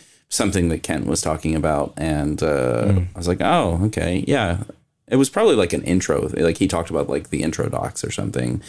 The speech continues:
Speaker 1: and just kind of pulls you through how things work.
Speaker 2: Yeah.
Speaker 1: But not since then. No.
Speaker 2: Yeah, I never got a chance to try it for anything before they were acquired. And now, like,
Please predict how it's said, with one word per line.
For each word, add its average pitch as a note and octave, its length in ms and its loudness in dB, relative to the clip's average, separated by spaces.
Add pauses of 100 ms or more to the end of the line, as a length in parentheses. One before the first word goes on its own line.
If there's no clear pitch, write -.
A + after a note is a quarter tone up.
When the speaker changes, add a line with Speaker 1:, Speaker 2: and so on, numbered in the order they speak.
(360)
Speaker 1:
and D#2 240 0
just - 200 -4 (360)
kind D#2+ 160 -2
of - 60 -18
pulls F2+ 280 -2
you D2+ 80 -4
through C#2+ 320 -2
how D2+ 160 -6
things - 300 -6
work. - 400 -2 (200)
Speaker 2:
Yeah. F#2 280 2 (340)
Speaker 1:
But A#1+ 100 -8
not F#2 220 0
since D#2+ 220 -4
then. E2+ 280 -6 (180)
No. E2 340 -2 (380)
Speaker 2:
Yeah, G#2+ 140 0
I A2+ 60 2
never D3+ 240 2
got C#3+ 200 4
a A#2 60 2
chance G#2+ 600 0
to - 160 -10
try F#2+ 300 2
it G2+ 120 0
for G2 140 2
anything F2 720 0
before F2+ 540 2
they F2 420 2 (200)
were G2 200 2
acquired. F2 680 -2
And F#2 140 -4
now, G#2+ 320 2
like, F#2 380 0